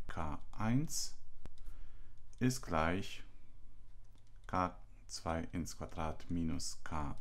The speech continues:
eins ins Quadrat und teilen natürlich durch diese Klammer,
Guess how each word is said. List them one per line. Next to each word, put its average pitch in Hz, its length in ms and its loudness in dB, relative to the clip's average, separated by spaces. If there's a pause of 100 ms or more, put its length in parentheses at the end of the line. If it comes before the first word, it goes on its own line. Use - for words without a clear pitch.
eins 117 360 4
ins 156 240 2
Quadrat 165 540 2 (600)
und 165 360 6
teilen 135 280 10
natürlich 120 440 6
durch 98 220 2
diese 78 260 0
Klammer, 101 500 4